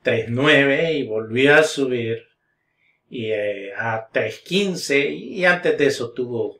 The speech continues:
subidas y bajadas. Después lo que sucedió fue que tuvo una caída acá a trescientos cuatro. Eh, ¿cuánto fue acá? Fue trescientos trece, y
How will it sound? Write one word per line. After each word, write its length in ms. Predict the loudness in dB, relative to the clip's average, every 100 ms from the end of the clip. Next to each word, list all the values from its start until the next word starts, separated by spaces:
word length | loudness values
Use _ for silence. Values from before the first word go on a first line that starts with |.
| _ -16
subidas 600 | -4 -2 2 0 0 -2
y 60 |
bajadas. 640 | -4 -4 -4 -6 -10 -14 _
Después 280 | -8 2 4
lo 120 | 4
que 100 | 2
sucedió 560 | 0 -4 -2 2 2 2
fue 220 | -4 -8
que 100 | -8
tuvo 280 | -10 -10 -8
una 180 | -8 -2
caída 380 | -2 0 -4
acá 340 | -2 -2 -4 -10 _ _ _ _ _ _ _
a 340 | -4 -4 -6 -6
trescientos 960 | -4 -4 -6 -8 -8 -8 -8 -8 -10
cuatro. 480 | -2 -2 -2 -10 -8
Eh, 400 | -4 -2 -2 -6 -8
¿cuánto 300 | -10 -8 -8
fue 160 | -6
acá? 420 | -6 -8 -10 -12 -20
Fue 640 | -8 -4 -2 -2 -6 -8
trescientos 760 | -10 -8 -8 -6 -6 -6 -10 -6
trece, 840 | -2 -2 -2 -6 -6 -6 -10 -18 _ _ _
y 220 | -20 -20